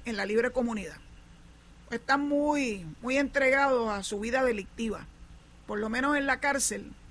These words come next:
tienen acceso a los servicios de salud física y mental que pueda ayudarlos a superar sus problemas.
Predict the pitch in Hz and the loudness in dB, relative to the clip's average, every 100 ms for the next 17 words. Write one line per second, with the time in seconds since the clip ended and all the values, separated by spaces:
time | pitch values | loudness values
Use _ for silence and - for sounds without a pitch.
0 | - - - - - - - - 240 269 | -14 -14 -14 -18 -20 -20 -16 -2 0 2
1 | 269 - 277 269 208 202 196 185 196 247 | 2 4 2 2 0 -2 -4 -4 -2 2
2 | 247 240 247 262 - 269 269 277 262 262 | 2 2 -2 -4 -6 -4 -2 0 0 0
3 | 262 254 277 240 202 - - - - - | -2 0 0 0 -4 -10 -14 -16 -18 -16
4 | - - - 214 214 233 262 254 247 262 | -16 -16 -10 -8 -6 -4 -2 -2 2 2
5 | 262 220 208 202 226 240 226 240 - - | 2 -4 -4 -6 -6 -6 -2 -2 -2 -12
6 | - - - - - - - - - - | -20 -20 -20 -20 -20 -20 -20 -20 -20 -20
7 | - 233 220 220 214 220 226 185 147 - | -8 -6 -6 -6 -2 -2 -2 -6 -8 -8
8 | - | -8